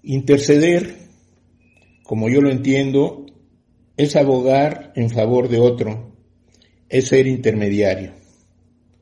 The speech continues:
Dios nuestro Padre, recordemos que es quien habla en esta palabra, y que esta palabra se dio de mil ochocientos sesenta y seis a mil novecientos cincuenta.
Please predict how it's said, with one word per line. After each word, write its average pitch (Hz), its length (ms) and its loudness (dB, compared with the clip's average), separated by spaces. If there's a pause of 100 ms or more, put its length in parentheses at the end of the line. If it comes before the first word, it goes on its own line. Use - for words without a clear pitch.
(1300)
Dios 175 280 2
nuestro 143 340 -2
Padre, 151 640 2
recordemos 127 720 -2
que 143 100 -2
es 139 120 -2
quien 120 220 -2
habla 131 280 0
en 117 80 -4
esta 127 320 -4
palabra, 113 760 0 (320)
y 117 140 -6
que 143 80 -2
esta 139 260 -2
palabra 135 460 2
se 107 160 -2
dio 120 360 -2
de 110 120 -4
mil 127 180 -6
ochocientos 120 720 -8
sesenta 95 320 -8
y - 20 -6
seis 117 340 -4
a 104 60 -4
mil 107 180 -4
novecientos 101 500 -8
cincuenta. 92 680 -14